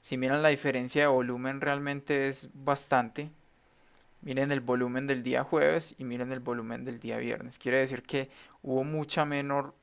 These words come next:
participación por parte de los traders institucionales, que es a los cuales nosotros pretendemos todo el tiempo, eh, seguirles la huella. Aún así, vemos por aquí manipulación del mercado mínimo europeo.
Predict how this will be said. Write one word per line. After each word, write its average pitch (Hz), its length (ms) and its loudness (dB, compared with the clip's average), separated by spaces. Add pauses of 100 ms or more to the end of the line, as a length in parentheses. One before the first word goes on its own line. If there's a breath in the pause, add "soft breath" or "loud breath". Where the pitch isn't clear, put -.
(140)
participación 123 1000 0 (420 loud breath)
por 131 180 0
parte 135 440 2
de 117 100 0
los 113 180 -8
traders 120 560 -4
institucionales, 147 920 -2 (320 loud breath)
que 123 120 2
es 123 100 0
a 135 80 6
los 139 240 -2
cuales 127 340 4
nosotros 131 580 -6
pretendemos 131 880 0
todo 135 120 2
el 135 140 -2
tiempo, 131 460 -4 (380 loud breath)
eh, 113 300 -4 (320)
seguirles 143 640 2
la 123 160 2
huella. 120 460 -2
Aún 123 240 2
así, 151 420 -2 (160)
vemos 123 320 -8
por 131 140 -2
aquí 123 240 -8
manipulación 123 800 -6
del 127 100 -2
mercado 127 640 -2 (560 soft breath)
mínimo 131 340 -2
europeo. 139 560 2